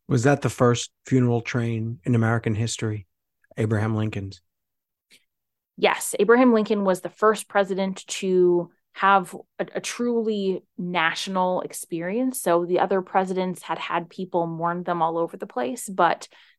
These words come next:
Speaker 2: the body hadn't been moved in the same way. And so Lincoln, well, almost national. Lincoln's body did not go into the South,
Speaker 1: <laughs>
Speaker 2: but,
Speaker 1: Right,
Speaker 2: uh,
Speaker 1: yeah.
Speaker 2: <laughs>
Speaker 1: Maybe
Speaker 2: Lincoln's
Speaker 1: for good
Speaker 2: body,
Speaker 1: reason. Yeah.
Speaker 2: uh, for a very good reason.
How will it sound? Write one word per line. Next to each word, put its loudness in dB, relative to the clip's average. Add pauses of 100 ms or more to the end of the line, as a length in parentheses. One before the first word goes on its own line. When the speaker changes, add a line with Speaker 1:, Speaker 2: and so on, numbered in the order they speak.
Speaker 2:
the -6
body 2
hadn't -8
been -4
moved -8
in -10
the -12
same -8
way. -12
And -8
so 0
Lincoln, 0 (720)
well, 0 (100)
almost 4
national. -4
Lincoln's -2
body 4
did -8
not -2
go -4
into -12
the -14
South, -2 (140)
Speaker 1:
<laughs> -6
Speaker 2:
but, 6
Speaker 1:
Right, -
Speaker 2:
uh, 8 (100)
Speaker 1:
yeah. 6 (300)
Speaker 2:
<laughs> -12
Speaker 1:
Maybe 10
Speaker 2:
Lincoln's 8
Speaker 1:
for 6
good 2
Speaker 2:
body, 10
Speaker 1:
reason. -6
Yeah. -8
Speaker 2:
uh, -4 (120)
for 4
a 2
very 2
good -2
reason. -4